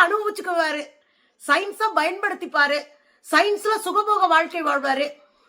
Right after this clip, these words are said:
ஆனா சயின்டிஸ்ட் எப்படி சோறு கிடைக்கும்னு கேட்பாரு. ம், சயின்டிஸ்ட் இல்லாட்டினா முப்பது வயசுலயும் முப்பத்தஞ்சு வயசுலயும் உலகத்துல செத்துக்கிட்டு இருந்தோம். இன்னைக்கு அறிவியல் அறிஞர்கள் வந்து மருந்தை கண்டுபிடிச்சாங்க, சிகிச்சை கண்டுபிடிச்சாங்க.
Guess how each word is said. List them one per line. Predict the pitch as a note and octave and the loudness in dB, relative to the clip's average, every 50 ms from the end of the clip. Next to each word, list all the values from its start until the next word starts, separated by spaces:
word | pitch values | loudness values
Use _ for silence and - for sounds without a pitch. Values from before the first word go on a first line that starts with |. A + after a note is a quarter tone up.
| _ - | _ 2
ஆனா | F4+ A#4+ A4 G#4 | 4 4 6 6
சயின்டிஸ்ட் | G4+ F#4 A4 G#4 G#4 A4 G#4 - F4+ | 4 4 4 2 0 0 -2 2 4
எப்படி | E4+ D#4+ - - D#4+ | 4 4 4 0 -4
சோறு | - E4 F4 F#4 - | 2 2 4 4 4
கிடைக்கும்னு | - D#4 B3+ C4 - C#4+ D#4+ E4 C#4+ C4 | 2 0 -2 -2 -2 -4 -4 -2 -2 -4
கேட்பாரு. | A#3 - G#3 F3 E3+ - _ _ _ _ _ _ _ _ _ _ _ | -2 -2 -6 -6 -8 -10 _ _ _ _ _ _ _ _ _ _ _
ம், | - G#3+ A#3 B3 B3 A#3+ A3+ G#3 F3+ D#3+ - - _ _ _ _ _ _ _ - | -4 -2 0 2 2 2 0 0 -2 -6 -10 -14 _ _ _ _ _ _ _ 0
சயின்டிஸ்ட் | - C#4 D4+ F4 F4 E4+ F4 D#4+ - - | 2 2 2 2 0 -4 -6 -8 -6 -2
இல்லாட்டினா | D#4+ D4+ C#4+ C#4 C#4 D4 D#4+ D#4+ D#4 D4 - C#4 C4+ C4 C#4 D4+ F4 G4 - - - - _ _ _ _ _ | 0 0 0 0 0 -2 0 0 0 0 -4 -8 -4 2 4 6 8 8 6 4 0 -10 _ _ _ _ _
முப்பது | - G#3+ D4 - - F4+ F4 F4 D#4+ | -8 -6 -6 2 4 4 4 4 4
வயசுலயும் | D#4 D4+ D#4 E4 F#4+ D#4+ D#4 | 0 -2 -4 -6 -6 -6 -6
முப்பத்தஞ்சு | - - F4 F4 E4+ E4 D#4 D4 | -2 0 0 0 0 -2 -4 -4
வயசுலயும் | D4 C#4+ D4 C#4+ A#3 E4+ F#4 F#4 D#4+ | -2 -2 -4 -4 -4 -6 -6 -4 -2
உலகத்துல | D4 D4+ D#4+ E4 D#4 - D4 D#4+ | -2 0 0 -2 -2 -2 -4 -6
செத்துக்கிட்டு | - - D4+ - F4 E4+ | -6 -6 -8 -8 -8 -10
இருந்தோம். | C#4+ D4+ D#4 D4+ C#4 - - _ _ _ _ _ _ | -8 -6 -6 -6 -6 -6 -8 _ _ _ _ _ _
இன்னைக்கு | - G#3+ C4+ C#4 C#4 C4 | -2 -2 0 2 4 4
அறிவியல் | B3+ C#4+ F#4 F#4+ G4 F#4 F4 | 4 4 2 2 2 4 4
அறிஞர்கள் | D#4+ C#4+ C#4+ E4+ E4+ F4 E4 D#4+ D#4 | 4 2 2 2 2 2 2 2 0
வந்து | C#4 D4 D4+ D#4+ | 0 -2 -4 0
மருந்தை | D#4 C#4 C#4 D#4 D#4+ F4 E4 | 2 2 2 4 4 2 2
கண்டுபிடிச்சாங்க, | D#4+ D4+ C#4+ B3+ C4+ C4 - C4+ B3+ B3+ B3+ D4+ | 2 -2 -4 -8 -10 -8 -4 -2 0 0 0 -2
சிகிச்சை | E4+ - - D#4+ E4+ - - F4 - | -2 -4 -6 -8 -8 -8 -8 -8 -6
கண்டுபிடிச்சாங்க. | - C#4+ C4+ C4 B3 C4 - B3+ A#3+ A#3+ A#3+ A#3+ D4+ | -4 -6 -6 -8 -10 -6 -2 0 0 0 0 0 2